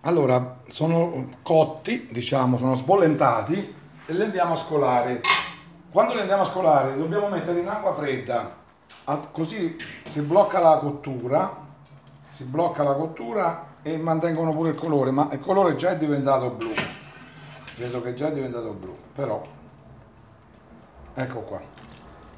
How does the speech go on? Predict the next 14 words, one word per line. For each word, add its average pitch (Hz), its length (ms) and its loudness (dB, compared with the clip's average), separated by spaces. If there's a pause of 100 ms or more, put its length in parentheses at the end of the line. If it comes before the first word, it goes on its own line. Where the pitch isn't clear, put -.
(340)
Quindi 160 240 2
lo 151 220 2
scopo 175 320 6
è - 80 0
questo, 156 340 0
di 127 160 -4
bloccare 135 560 2
la 131 160 2
cottura, 151 520 0
altrimenti 139 340 -2
si 123 120 -6
continua 113 360 -8
a 113 40 -8
cuocere 104 680 -2